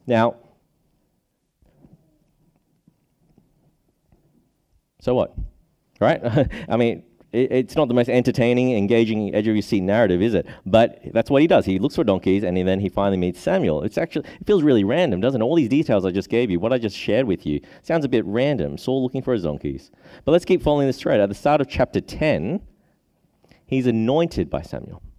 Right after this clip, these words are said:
which is like a, a recognition that he's set apart, he's chosen to be the king.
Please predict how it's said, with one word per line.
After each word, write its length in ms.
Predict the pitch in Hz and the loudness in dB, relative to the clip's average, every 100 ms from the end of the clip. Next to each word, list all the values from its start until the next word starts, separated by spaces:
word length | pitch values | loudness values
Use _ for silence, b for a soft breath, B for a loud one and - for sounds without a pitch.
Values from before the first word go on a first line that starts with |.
| _ _ _ _ _ _ _ _ _ | _ _ _ _ _ _ _ _ _
which 180 | - 104 | -6 -2
is 140 | 104 98 | 0 0
like 200 | 98 104 | 0 2
a, 200 | 92 90 | 2 2
a 80 | 92 | 0
recognition 500 | 113 - 104 104 80 | 0 0 -4 -2 -2
that 80 | 78 | -4
he's 120 | 82 | -4
set 200 | - 92 | -2 0
apart, 420 | 85 - 90 76 | 0 -2 -2 0
he's 160 | 87 - | -4 -4
chosen 360 | - 98 90 | 0 0 -2
to 80 | - | -6
be 100 | 80 | -4
the 120 | 82 85 | -4 -6
king. 360 | - 127 76 | -8 -8 -8